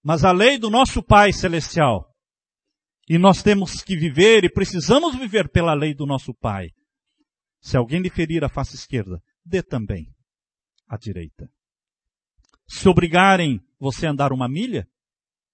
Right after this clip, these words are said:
ande duas. Se alguém quiser tomar de você dinheiro emprestado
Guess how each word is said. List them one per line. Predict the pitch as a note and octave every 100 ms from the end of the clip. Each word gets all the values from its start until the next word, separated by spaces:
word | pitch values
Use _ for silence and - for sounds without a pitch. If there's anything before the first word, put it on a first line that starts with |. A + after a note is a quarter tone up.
| _ _ _ _ -
ande | D3 A#3 C3+ - _ _ _ _ _
duas. | - - B3 C3+ D2 - - - - _ _ _ _ _ _ _ _ _ _
Se | - -
alguém | G3+ G3 D#4
quiser | B3+ G#3+ A#3
tomar | - G#3 G#3+ A#3
de |
você | F#3 E3+ - G#3
dinheiro | E3+ F3 F#3+ F3+
emprestado | D#3+ C#3 C#3 - - C4 G#3